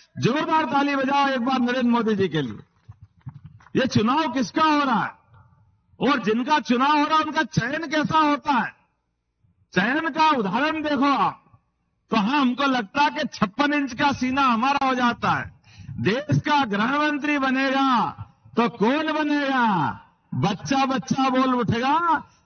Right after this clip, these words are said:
अमित शाह बनेगा। क्या काम करते, कैसे काम करते हैं। हम दुश्मन को मारने जाए न जाए, पता नहीं क्या जादू होता दुश्मन के देश में, हमारे दुश्मन अपने आप मरते जाते हैं। ऐसा कमाल तो कहीं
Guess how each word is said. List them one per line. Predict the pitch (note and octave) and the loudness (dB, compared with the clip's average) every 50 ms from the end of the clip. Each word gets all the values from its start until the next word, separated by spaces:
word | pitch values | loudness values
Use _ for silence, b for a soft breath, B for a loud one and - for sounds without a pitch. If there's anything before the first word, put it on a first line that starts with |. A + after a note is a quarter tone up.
| _ - | _ 0
अमित | E3+ G3+ A#3+ C#4 D4 B3+ | 0 2 2 0 -2 -4
शाह | - - - - - C#4+ D4 D4+ | -2 0 2 2 2 2 2 2
बनेगा। | C#4+ C#4 C4 C4 C4+ C4+ C4+ C4 B3 | 2 0 0 -2 -2 0 0 -2 -2
क्या | A#3+ - - G#3 A#3+ C4+ D4+ D#4+ E4 | -2 -2 -2 -2 0 2 2 2 2
काम | B3 C#4+ C4 C4 C#4 C#4+ C#4 B3 | 2 0 0 0 0 0 0 -2
करते, | A3+ B3+ A#3+ A#3 - C4+ C4+ C4+ | 0 -2 -2 -2 -2 -2 -2 -2
कैसे | G3+ A3 A3 A3 G#3+ F3+ C4 | -2 0 -2 -2 -2 -2 -4
काम | C#4 C4+ G#3+ B3 A3+ B3 B3+ A#3+ A3+ | -6 -4 -2 0 2 2 2 0 0
करते | A3+ A3 G#3 - - G#3 | -2 -2 -4 -2 -2 -2
हैं। | F#3 D#3 B2+ G2+ - - _ _ _ _ _ _ _ _ _ _ _ _ _ _ _ _ _ - | -2 -2 -4 -6 -10 -14 _ _ _ _ _ _ _ _ _ _ _ _ _ _ _ _ _ -2
हम | - D#3+ G3+ A#3 B3+ A#3 | 0 2 2 2 0 0
दुश्मन | A#3+ A#3 - A3+ A3+ B3+ C4+ C4+ | 0 0 0 0 0 0 0 0
को | A3+ C#4 C#4+ C#4 | 0 -2 0 0
मारने | C4 B3 A3+ A#3 B3 B3 C4+ C4+ C#4+ C#4+ B3+ | 2 2 2 2 2 0 0 -2 -2 -2 -2
जाए | A#3 A#3+ A#3+ C4 C#4 C#4 C4 | 0 0 0 0 0 0 0
न | B3 B3+ C#4 C#4+ | 0 0 0 0
जाए, | C4+ C#4+ D4+ D4+ C#4+ C4 A3+ - - - - - - - - _ _ _ _ _ _ _ _ _ _ _ - | 0 0 0 2 0 0 -2 -4 -6 -10 -16 -20 -20 -20 -20 _ _ _ _ _ _ _ _ _ _ _ -2
पता | C#3+ - G3 G#3+ C4 | -2 0 0 0 0
नहीं | C#4+ D#4 D#4+ | 0 -2 -4
क्या | C4 - C#4 C#4 | -4 -2 -2 -2
जादू | C4+ C4+ C#4 C#4 C#4 C4+ D4 D4 | -2 0 -2 -2 0 0 0 2
होता | C4+ C4 C4 C4+ D4 C#4+ C#4+ | 2 0 0 0 0 0 0
दुश्मन | C4 A#3+ C4 A#3 - A#3+ B3+ C#4 C#4 | 0 0 -2 -2 0 0 0 0 -2
के | B3+ C4 D4 C#4+ | -2 -4 -4 -2
देश | A#3+ B3+ B3+ C4+ C4 G3 | -2 -2 -2 -2 -2 -2
में, | B3+ C#4+ D4 | -2 0 0
हमारे | B3+ A#3 A3+ A#3+ C4+ C4+ C#4+ | 2 2 2 2 0 0 -2
दुश्मन | C4+ B3+ C4+ - G#3+ C#4+ D4 | -2 -2 -2 0 0 0 0
अपने | C#4 A#3+ A#3 - C4+ D4 D#4+ | 0 0 -2 -2 -2 -2 0
आप | E4 E4 E4+ E4+ | 0 0 0 0
मरते | E4 E4 D#4+ D#4 - E4 D#4 D4+ | -2 -2 -4 -2 -2 -2 0 0
जाते | C#4 C#4 C4 B3 D4 D4 | 0 0 -2 -2 -2 -2
हैं। | C#4 C4+ C#4 C#4 - - - - - | 0 0 0 -2 -6 -10 -6 -2 -2
ऐसा | A3 B3+ A#3+ - D#4 | 0 2 0 0 -2
कमाल | D4+ - D4 D4 D#4 D#4 D#4+ E4 | -2 -2 0 2 2 2 2 0
तो | D#4+ E4 | -2 -4
कहीं | C#4+ D4 D#4+ E4 | -4 -2 -2 0